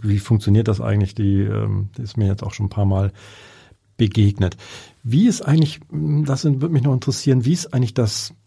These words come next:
ich sage jetzt mal, Zusammenspiel oder die Koordination, die Absprache zwischen Ihnen als Leiterin des Kabinenpersonals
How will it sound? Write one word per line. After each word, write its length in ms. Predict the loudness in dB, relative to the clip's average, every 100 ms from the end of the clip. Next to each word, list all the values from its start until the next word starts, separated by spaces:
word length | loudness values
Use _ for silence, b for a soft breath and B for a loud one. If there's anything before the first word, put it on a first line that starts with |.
| _ -16
ich 100 | -4
sage 160 | -2
jetzt 140 | 0 0
mal, 120 | -2
Zusammenspiel 1500 | -2 -2 0 4 4 2 0 -8 0 2 4 4 4 4 0
oder 300 | 0 2 2
die 200 | 0 -2
Koordination, 1200 | -2 0 2 2 0 -2 -6 -2 0 4 4 4
die 120 | 0
Absprache 800 | -6 -8 -12 -4 0 0 0 -4
zwischen 580 | -4 -4 -2 0 0 0 B B B B B _ _
Ihnen 440 | -4 2 4 4 0
als 400 | -2 -2 -4 -16 _ _ -20 -14 -8
Leiterin 540 | -6 -2 -2 0 2 2
des 180 | 0 -4
Kabinenpersonals 1160 | -2 2 2 2 2 2 0 0 -2 -4 -10